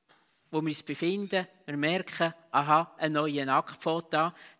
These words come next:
Der, der Vers lautet: „Dann wurde der Tempel Gottes im Himmel geöffnet und man konnte die Lade seines Bundes sehen. Blitze zuckten, Donnerschläge dröhnten, die Erde bebte und eine,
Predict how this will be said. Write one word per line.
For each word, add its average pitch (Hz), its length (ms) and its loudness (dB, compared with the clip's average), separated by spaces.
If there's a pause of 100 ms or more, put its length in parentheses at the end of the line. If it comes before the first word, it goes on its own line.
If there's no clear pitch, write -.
(120)
Der, 156 260 0
der 143 320 -4
Vers 180 380 4
lautet: 202 540 0
„Dann 208 280 6
wurde 214 240 2
der 170 180 -2
Tempel 185 460 -2
Gottes 214 600 -2 (380)
im 190 240 -2
Himmel 214 500 0
geöffnet 208 880 -2 (180)
und 208 220 -2
man 170 240 2
konnte 196 440 0
die 160 180 -4
Lade 196 640 2
seines 160 500 0
Bundes 180 520 -6
sehen. 110 420 -14 (380)
Blitze 254 480 -2
zuckten, 233 600 -4
Donnerschläge 214 800 2
dröhnten, 208 560 -2 (260)
die 180 180 -6
Erde 202 380 0
bebte 202 480 0
und 202 380 -6
eine, 175 500 0